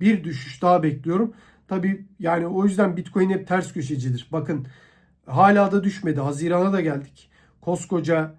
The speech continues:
iki bin yirmi beşin yarısını bitirmek üzereyiz. Yani koskoca iki bin, zaman ne çabuk geçiyor. Ee,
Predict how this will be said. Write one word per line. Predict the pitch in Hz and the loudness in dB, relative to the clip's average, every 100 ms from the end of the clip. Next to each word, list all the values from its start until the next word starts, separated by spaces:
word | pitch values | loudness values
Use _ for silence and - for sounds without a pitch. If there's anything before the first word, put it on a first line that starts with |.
| _ | _
iki | 135 160 156 | -10 -6 -4
bin | 165 | -2
yirmi | 165 170 170 | -2 -2 -4
beşin | 160 - 202 | -4 -2 -2
yarısını | 175 175 - 170 196 | -2 -4 -6 -4 -4
bitirmek | 143 160 175 202 | -4 -4 2 2
üzereyiz. | 170 143 127 127 - - _ _ _ _ _ _ _ _ _ _ _ - | 0 -6 -4 -6 -10 -18 _ _ _ _ _ _ _ _ _ _ _ -12
Yani | 127 | -8
koskoca | 147 175 - 156 156 | -4 -4 -2 0 2
iki | 156 156 | 0 -2
bin, | 160 | -4
zaman | 143 151 165 160 | -2 0 2 2
ne | 165 | 0
çabuk | 165 165 127 | 0 -4 -4
geçiyor. | - 127 - 156 202 202 - _ _ - | -6 -8 -2 -2 -2 -6 -20 _ _ -4
Ee, | 156 147 135 | -2 0 -2